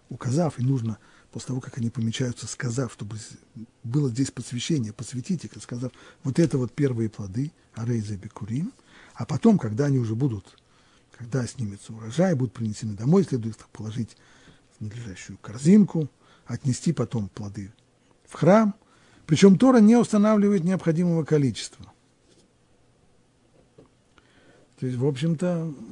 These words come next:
одного финика, одной фиги, одной маслинки вполне хватает. Так можно с этим прийти в Иерусалим.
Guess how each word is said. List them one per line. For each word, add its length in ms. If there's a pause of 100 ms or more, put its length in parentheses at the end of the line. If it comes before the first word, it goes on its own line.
(540)
одного 440
финика, 580 (600)
одной 340
фиги, 360
одной 260
маслинки 680 (760)
вполне 320
хватает. 460 (520)
Так 180
можно 240
с 60
этим 180
прийти 300
в 60
Иерусалим. 500